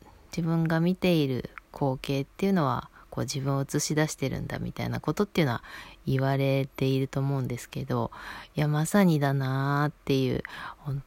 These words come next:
当に、あの、<laughs> な、これ、これ概念なのかっていう話ですけど、ちょっと言いたくなったので、えー、今日はそんな話してみました。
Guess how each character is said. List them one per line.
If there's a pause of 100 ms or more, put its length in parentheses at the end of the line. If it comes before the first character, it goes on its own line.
当
に、 (760)
あ
の、 (260)
<laughs>
な、
こ
れ、 (440)
こ
れ
概
念
な
の
か
っ (180)
て
い
う
話
で
す
け
ど、 (580)
ち
ょ
っ
と
言
い
た
く
な
っ (160)
た
の
で、 (600)
え
ー、
今
日
は
そ
ん
な
話 (600)
し
て
み
ま
し (140)
た。